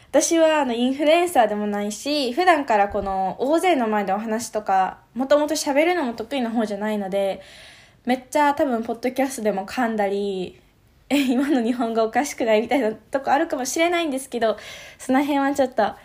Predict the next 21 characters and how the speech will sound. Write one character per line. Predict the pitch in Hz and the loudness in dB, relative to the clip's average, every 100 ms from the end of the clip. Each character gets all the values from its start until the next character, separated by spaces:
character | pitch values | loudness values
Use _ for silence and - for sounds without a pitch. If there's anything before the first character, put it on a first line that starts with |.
| - - _ - | -20 -20 _ -14
目 | - 220 | -6 -6
つ | 214 214 | -6 -4
ぶ | 220 | -4
っ | |
て | 220 208 | -4 -8
い | |
た | 202 | -6
だ | 196 | -8
け | 202 | -8
た | 190 190 | -8 -6
ら | |
な | 185 196 | -8 -10
と | 190 | -10
思 | 190 | -10
っ | 185 | -10
て | - | -10
い | 190 | -8
ま | 196 | -8
す。 | 208 - _ - | -10 -16 _ -16
は | |
い。 | 202 | -16